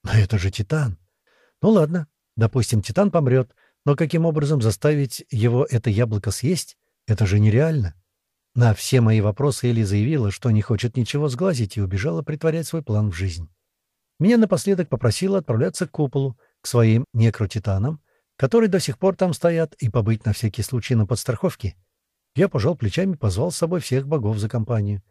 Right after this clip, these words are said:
Если что подстрахуем, так подстрахуем, но я всё равно был без понятия, в чём именно заключался план моей невесты. «Вжик, вжик, вжик, вжик!» Всё время, пока мы находились под куполом,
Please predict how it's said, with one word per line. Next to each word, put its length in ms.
Если 300
что 220
подстрахуем, 680
так 180
подстрахуем, 760
но 80
я 140
всё 160
равно 220
был 160
без 180
понятия, 480
в 80
чём 260
именно 280
заключался 580
план 260
моей 340
невесты. 500
«Вжик, 340
вжик, 380
вжик, 320
вжик!» 400
Всё 140
время, 300
пока 280
мы 180
находились 520
под 180
куполом, 440